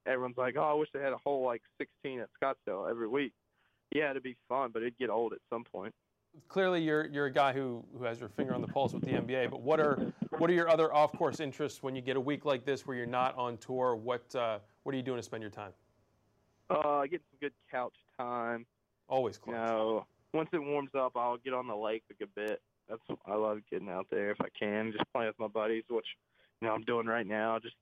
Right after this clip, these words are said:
Speaker 1: nothing too crazy, you know?
Speaker 2: Are you a, uh, a binge watcher of T V shows?
Speaker 1: I've been on some Bachelor lately, so it's been kinda
Speaker 2: <laughs>
Speaker 1: weird. Kinda
Speaker 2: Thi-, uh, this
Speaker 1: awkward.
Speaker 2: seas-, this season of The Bachelor, you're tuning in?
Speaker 1: Yeah,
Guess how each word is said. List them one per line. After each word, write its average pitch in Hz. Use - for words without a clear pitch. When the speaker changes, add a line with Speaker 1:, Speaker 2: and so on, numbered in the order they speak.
Speaker 1:
nothing 143
too 143
crazy, 131
you 104
know? 123
Speaker 2:
Are 123
you 139
a, 135
uh, 120
a 117
binge 127
watcher 131
of 117
T 135
V 131
shows? 151
Speaker 1:
I've 147
been 196
on 170
some 123
Bachelor 117
lately, 117
so 127
it's 123
been -
kinda 131
Speaker 2:
<laughs> -
Speaker 1:
weird. 127
Kinda 139
Speaker 2:
Thi-, 196
uh, 131
this -
Speaker 1:
awkward. 127
Speaker 2:
seas-, 185
this 147
season 170
of 165
The 151
Bachelor, 170
you're 143
tuning 147
in? 160
Speaker 1:
Yeah, 139